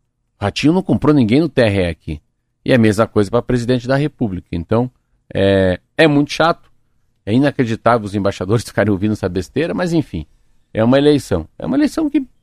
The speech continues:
aparentemente, eu acho, né? Não sou, não sou marqueteiro, mas eu acho que esse discurso da urna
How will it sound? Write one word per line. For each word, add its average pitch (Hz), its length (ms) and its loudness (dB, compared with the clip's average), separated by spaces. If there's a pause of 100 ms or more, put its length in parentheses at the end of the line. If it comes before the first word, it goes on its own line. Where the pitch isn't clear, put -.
(220)
aparentemente, 117 1120 0 (100)
eu 127 240 2
acho, 95 340 -2
né? 90 160 -6 (440)
Não 90 160 -8
sou, 92 440 -2 (640)
não 92 160 -4
sou 98 540 0 (160)
marqueteiro, 104 840 -2 (380)
mas 98 160 -2
eu 117 60 6
acho 120 160 0
que - 80 -2
esse 135 160 -6
discurso 117 500 -6
da 110 100 4
urna 120 480 0